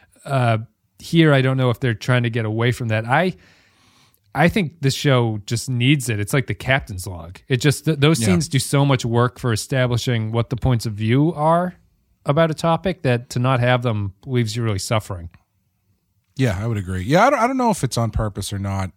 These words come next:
Speaker 2: Um, to, for, I think that's part of the problem with the show in general is, like, the, the status of Starfleet is kinda wishy-washy.
Speaker 1: Yeah.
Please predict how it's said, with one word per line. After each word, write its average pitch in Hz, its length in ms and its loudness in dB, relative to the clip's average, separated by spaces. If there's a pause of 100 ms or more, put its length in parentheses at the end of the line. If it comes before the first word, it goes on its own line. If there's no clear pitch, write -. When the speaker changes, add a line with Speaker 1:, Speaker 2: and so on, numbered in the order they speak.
(100)
Speaker 2:
Um, 98 360 -2
to, 95 220 -6
for, 104 240 -8 (280)
I 160 100 2
think 202 160 -4
that's 185 180 2
part 175 240 6
of 151 60 0
the 123 60 -8
problem 143 300 2
with 123 100 -4
the 110 80 -6
show 131 260 0
in 107 100 -4
general 120 440 -2
is, 92 180 -10
like, 98 180 -8
the, 98 160 -8 (260)
the 104 100 -10
status 123 520 -2
of 101 60 -8
Starfleet 123 640 -2
is 98 160 -4
kinda 113 320 -2
wishy-washy. 120 800 -2
Speaker 1:
Yeah. 110 240 0